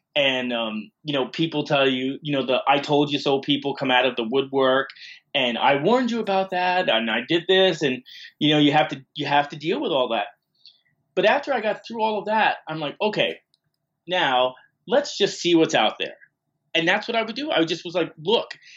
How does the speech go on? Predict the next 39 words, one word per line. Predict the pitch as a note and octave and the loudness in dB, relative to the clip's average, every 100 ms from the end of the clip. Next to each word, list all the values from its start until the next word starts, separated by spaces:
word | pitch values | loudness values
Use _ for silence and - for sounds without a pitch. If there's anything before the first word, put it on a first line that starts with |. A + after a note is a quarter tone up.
| - _ _ F3 | -20 _ _ 0
and | F3 | 2
I | F3 | 2
would | F3 | 2
just | F3+ F3 | 0 0
cast | - F3 E3+ D#3+ | -4 -4 -4 -4
this | C#3 - | -10 -12
wide | C3 C3 C#3 D#3+ C#3 | -2 2 4 2 -2
net, | C3+ A#2 - _ _ - | -4 -4 -8 _ _ 0
and | D3 C#3 | 0 0
something | - - F#3 F#3+ - C3+ A#2+ B2 - _ _ _ _ _ | -6 -2 0 0 0 -4 -6 -10 -20 _ _ _ _ _
would | D3+ C#3+ C#3 _ _ _ _ _ | -2 -2 -2 _ _ _ _ _
be | D#3+ D3+ | -6 -2
stuck | - F3+ F3 | 0 0 0
in | A#2 | -4
it. | - _ _ _ _ | -6 _ _ _ _
And | D#3+ | -6
I'd | D#3+ | -2
say, | G3+ | -2
"Okay, | G3 G3+ | 0 0
let's | G#3 G#3 | 0 -4
try | - G#3+ G3 | -4 0 0
it." | B2+ - _ _ - _ _ | 0 -4 _ _ -20 _ _
And | F3+ F3 E3+ - | 2 2 2 -2
I'll | D#3+ G3 G#3+ | 2 4 2
tell | - G#3+ | -2 -2
you | A3 | 0
a | F#3 - | -2 -4
funny | F3+ F#3+ F#3+ | -8 -6 -6
story. | F3 F#3 C#3+ | 0 0 4
You'll | D#3+ | 2
laugh | D3 D#3 F3+ | 4 0 0
at | C#3+ - | -6 -4
this. | A#2+ A#2+ - - - _ _ _ - | -4 -4 -12 -20 -20 _ _ _ 2
I, | D#3+ G3 F#3+ D#3 - | 4 4 2 -2 -8
<laughs> | E3 - _ _ _ _ - | -8 -8 _ _ _ _ -2
I | D#3+ | 0
went | F#3 F#3 F3+ | 0 -4 -10
to | E3+ | -12
negotiate | D#3 C#3+ D#3+ D#3+ D3 C3 B2+ | -8 -6 -4 -4 -2 -2 -4